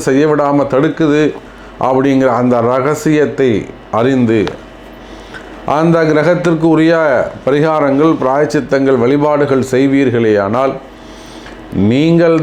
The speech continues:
தான் வெற்றியாளர்கள், நீங்கள் தான் ஜெயிக்க பிறந்தவர்கள் எனதருமை மேஷராசி அன்பர்களே.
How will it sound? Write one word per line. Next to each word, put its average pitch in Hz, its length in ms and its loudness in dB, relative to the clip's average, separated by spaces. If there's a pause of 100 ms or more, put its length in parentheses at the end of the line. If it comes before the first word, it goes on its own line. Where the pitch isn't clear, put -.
தான் 151 300 0
வெற்றியாளர்கள், 139 1000 2 (1400)
நீங்கள் 170 480 2
தான் 156 200 2 (120)
ஜெயிக்க 175 320 2 (160)
பிறந்தவர்கள் 135 680 2 (500)
எனதருமை 117 460 2 (160)
மேஷராசி 113 840 0 (340)
அன்பர்களே. 82 500 -4